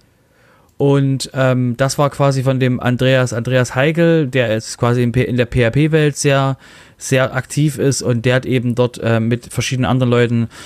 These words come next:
saßen die eben zusammen, wie kann man viel einfacher eben, äh, P G P-Schlüssel, um zum, um eben, ähm, sicher kommunizieren zu können, wie kann man die viel einfacher, ähm, eben verteilen.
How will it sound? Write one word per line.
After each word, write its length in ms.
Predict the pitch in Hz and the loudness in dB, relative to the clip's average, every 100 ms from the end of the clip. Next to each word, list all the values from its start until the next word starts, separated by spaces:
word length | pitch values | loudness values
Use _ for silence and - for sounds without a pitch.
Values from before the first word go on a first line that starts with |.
| - - | -18 -4
saßen 320 | 120 123 127 | -2 0 2
die 60 | |
eben 100 | 123 | 0
zusammen, 400 | 117 120 120 117 | 2 0 2 0
wie 100 | 117 | 0
kann 180 | 120 131 | 0 0
man 300 | 123 117 117 | 2 2 0
viel 380 | 110 - 135 123 | -2 0 2 2
einfacher 800 | 113 123 127 127 117 113 113 110 - - _ | 2 0 2 0 2 2 2 -2 -10 -20 _
eben, 380 | 117 113 110 92 | -2 0 0 0
äh, 220 | 90 98 | -2 -2
P 240 | 98 117 | -2 -2
G 100 | 117 | -2
P-Schlüssel, 1200 | 117 117 117 117 107 - 107 127 123 120 113 104 - - - | -2 2 2 2 0 -6 -6 -2 0 2 0 0 -6 -20 -2
um 200 | 123 123 | 0 0
zum, 320 | - 120 113 | 2 0 0
um 200 | - 117 | -2 -2
eben, 340 | 95 117 113 90 - - - - | 0 0 -2 -6 -14 -18 -20 -8
ähm, 360 | 101 110 107 104 | -2 -2 -2 -2
sicher 280 | 127 127 | -2 0
kommunizieren 560 | 123 123 123 113 131 131 | 0 2 2 0 0 0
zu 120 | 123 | 0
können, 320 | 123 120 117 - - - | 0 0 0 -4 -14 -8
wie 140 | - 123 | -2 0
kann 160 | 131 | 2
man 160 | 123 117 | 2 0
die 140 | 117 | -2
viel 320 | 110 139 131 | -2 -2 0
einfacher, 680 | 80 123 123 127 113 113 110 101 | 0 0 0 -2 0 2 2 0
ähm, 280 | 110 107 | 0 0
eben 220 | - 113 107 | 0 0 -2
verteilen. 560 | 113 - 123 165 190 | -4 0 2 2 0